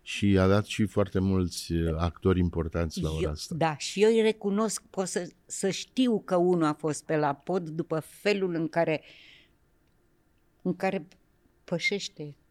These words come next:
Speaker 1: Mhm.
Speaker 2: gândește, simte, văd. E un anume gen de iubire și disciplină față de scenă pe care podul a sădit-o bine, bine de tot în f-, enorm de mulți actori.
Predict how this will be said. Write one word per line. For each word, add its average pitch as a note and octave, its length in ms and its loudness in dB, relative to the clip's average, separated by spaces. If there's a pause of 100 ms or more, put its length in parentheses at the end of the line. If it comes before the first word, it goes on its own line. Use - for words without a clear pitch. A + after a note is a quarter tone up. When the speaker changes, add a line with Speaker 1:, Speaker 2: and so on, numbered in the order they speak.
(100)
Speaker 1:
Mhm. F#2+ 360 -2
Speaker 2:
gândește, D3 640 -6 (560)
simte, - 600 -10
văd. E3 180 -4 (560)
E F3+ 180 0
un G3 220 2
anume E3+ 500 0
gen E3 440 -4
de C#3 360 -4 (1000)
iubire D3+ 580 -4
și D#3 180 -10
disciplină D3 720 -4
față C#3+ 340 -8
de C3+ 140 -6
scenă E3+ 460 -8
pe D3+ 140 -10
care D3 540 -8 (480)
podul D#3+ 560 -6 (400)
a D3 480 -4
sădit-o D#3+ 600 -4
bine, C3+ 400 2
bine C3 340 -2
de A#2 120 -6
tot C#3 280 -10
în B2+ 140 -4
f-, - 180 -20 (180)
enorm C3 540 -4
de A#2+ 100 -8
mulți A#2+ 340 -8
actori. A#2+ 540 -10